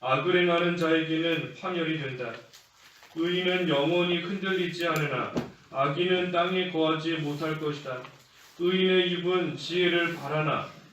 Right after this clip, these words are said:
아, 사악한 혀는 잘릴 것이다. 의인의 입술은 남을 기쁘게 하는 말을 알고 악한 자의 입은 사악한 것만 말한다." 제목은 그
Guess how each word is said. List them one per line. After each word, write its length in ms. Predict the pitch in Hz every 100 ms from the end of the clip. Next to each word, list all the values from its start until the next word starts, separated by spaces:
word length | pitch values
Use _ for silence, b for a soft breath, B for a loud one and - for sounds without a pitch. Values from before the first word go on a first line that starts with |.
| -
아, 120 | 139
사악한 640 | - 190 190 190 196 185 185
혀는 440 | 202 196 190 151
잘릴 420 | 147 147 165 160
것이다. 420 | 151 139 - 110 - - B B B -
의인의 520 | 175 190 185 190 185
입술은 500 | - 185 185 175 147
남을 400 | 139 165 180 175
기쁘게 440 | 165 170 175 180
하는 300 | 170 170 170
말을 400 | 156 151 170 170
알고 640 | 170 143 156 160 151 - - - -
악한 400 | - - 190 185
자의 440 | 175 170 175 156
입은 440 | 156 165 170 135 -
사악한 560 | - 175 185 180 175
것만 520 | 156 143 143 160 180 143
말한다." 640 | 127 117 107 104 92 - - - - - - - - - _ - _ - - - - -
제목은 600 | 143 143 139 139 120 95 - - - - - - - _ - - - - - - _ _ 147 - - _ - - - - -
그 420 | 110 90 -